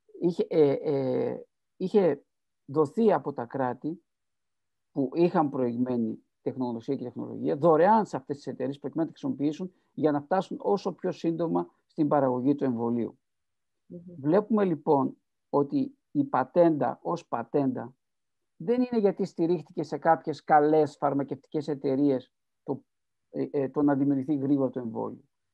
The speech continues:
Speaker 1: Στηρίχτηκε καθαρά στη χρηματοδότηση από κυβερνήσεις, άρα στη χρηματοδότηση από τους ίδιους τους λαούς και στη στήριξη από τις κυβερνήσεις με τεχνογνωσία και τεχνολογία στο να παραχθεί αυτό το εμβόλιο. Άρα ουσιαστικά είναι,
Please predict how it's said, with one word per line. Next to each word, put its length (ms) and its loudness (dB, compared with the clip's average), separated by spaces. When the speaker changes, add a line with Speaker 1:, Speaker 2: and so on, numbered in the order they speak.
Speaker 1:
Στηρίχτηκε 560 -4
καθαρά 680 -2
στη 220 -6
χρηματοδότηση 720 -2
από 180 -2
κυβερνήσεις, 540 -6
άρα 260 0
στη 180 -10
χρηματοδότηση 560 -4
από 80 -6
τους 140 -12
ίδιους 220 -4
τους 200 -16
λαούς 480 -6
και 140 2
στη 160 -6
στήριξη 460 -2
από 220 -2
τις 140 -20
κυβερνήσεις 760 -4
με 140 0
τεχνογνωσία 640 -2
και 100 -8
τεχνολογία 760 -4
στο 160 -4
να 140 0
παραχθεί 360 -2
αυτό 160 -4
το 80 -6
εμβόλιο. 440 0
Άρα 200 4
ουσιαστικά 680 -4
είναι, 360 0